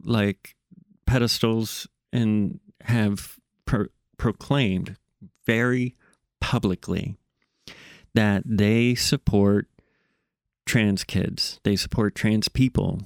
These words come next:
they support people of color. They, they are here for the queer community. Um, if I remember, Daniel said something about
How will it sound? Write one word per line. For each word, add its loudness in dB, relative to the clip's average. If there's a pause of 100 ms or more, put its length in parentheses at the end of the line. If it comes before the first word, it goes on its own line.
(120)
they 2
support -2 (220)
people -2
of -6
color. -2
They, 0
they 2
are 0
here 0
for -2
the -6
queer -2
community. 2 (880)
Um, 0 (1300)
if -4
I 2
remember, 4
Daniel 2
said -2
something 0
about 0